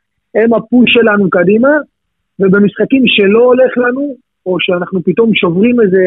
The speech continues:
אתה יודע, מומנטום, זה הרבה הרבה בזכותם. חשוב לי שהם ידעו ויבינו את זה. זה מאוד חשוב לחדר הלבשה ול-, ולעשרה משחקים האלה שנשארו.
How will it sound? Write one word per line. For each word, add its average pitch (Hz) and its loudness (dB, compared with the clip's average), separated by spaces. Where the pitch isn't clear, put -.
אתה 180 -2
יודע, 196 0
מומנטום, 214 0
זה 170 0
הרבה 175 2
הרבה 208 2
בזכותם. 185 -2
חשוב 254 2
לי 254 4
שהם 196 2
ידעו 208 2
ויבינו 185 2
את 143 -4
זה. 139 -6
זה 170 -2
מאוד 233 2
חשוב 202 0
לחדר 180 0
הלבשה 165 0
ול-, 180 0
ולעשרה 180 -2
משחקים 214 -2
האלה 185 2
שנשארו. 165 -2